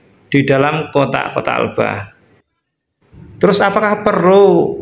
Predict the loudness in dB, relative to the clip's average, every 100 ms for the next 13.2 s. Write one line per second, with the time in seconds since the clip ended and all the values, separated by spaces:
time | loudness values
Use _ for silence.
0 | -6 0 2 2 2 2 2 2 2 2
1 | 2 0 0 0 0 2 2 2 2 2
2 | 2 0 0 -2 -2 -2 -4 -8 -18 _
3 | _ -10 -2 2 2 2 2 2 4 4
4 | 4 4 2 0 0 0 -2 -12 -20 _
5 | -2 2 2 2 0 0 2 2 2 0
6 | 0 0 0 -2 -2 0 -2 -2 -2 -2
7 | 0 2 2 2 2 2 2 0 -4 -2
8 | 0 0 0 -4 -8 -18 _ _ _ -4
9 | -2 -2 -2 -2 -2 -2 0 0 0 -2
10 | -4 -12 -18 -20 -8 -4 -2 -2 -2 -2
11 | 0 0 0 0 0 0 -2 -2 -2 -2
12 | 0 -2 -2 -2 0 0 -2 -4 -6 -2
13 | -2